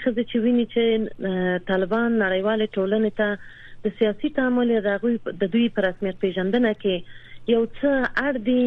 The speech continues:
یا ورسره په تعامل او مصلحت ضرورت لري، په دې خاطر دوی د نړی-، نړیوالې ټولنې نه غواړي چې نړیواله ټولنه هم د دغې وضعیت نه یو فشار په توګه استفاده وکړي او طالبان دې په رسمیت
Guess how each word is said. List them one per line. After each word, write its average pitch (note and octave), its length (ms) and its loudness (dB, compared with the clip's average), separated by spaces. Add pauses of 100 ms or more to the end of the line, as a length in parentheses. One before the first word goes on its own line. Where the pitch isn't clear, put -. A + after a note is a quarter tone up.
یا A3+ 80 2
ورسره G#3 400 0
په - 140 -12
تعامل A3 420 2
او G#3+ 120 0
مصلحت G3+ 560 -2 (580)
ضرورت B3 440 2
لري، A#3 240 2
په A3+ 140 -4
دې D4+ 220 2
خاطر C4+ 260 0
دوی B3 200 0
د B3 100 0
نړی-، G#3+ 320 2 (140)
نړیوالې A3+ 480 0
ټولنې A#3 340 2
نه G#3+ 60 2
غواړي A3 360 0
چې A3+ 80 2 (500)
نړیواله G#3+ 440 2 (100)
ټولنه C#4 320 2
هم D#4+ 140 0
د A3+ 100 2
دغې C4+ 380 2
وضعیت G#3+ 420 0
نه G3+ 80 0
یو G3 220 2
فشار A3+ 340 -2
په A3 200 -14
توګه G#3 140 2
استفاده G3 500 0
وکړي D4 140 0
او C#4+ 100 4
طالبان A3+ 480 0
دې A#3 40 -2
په G#3 120 -4
رسمیت A3 360 -2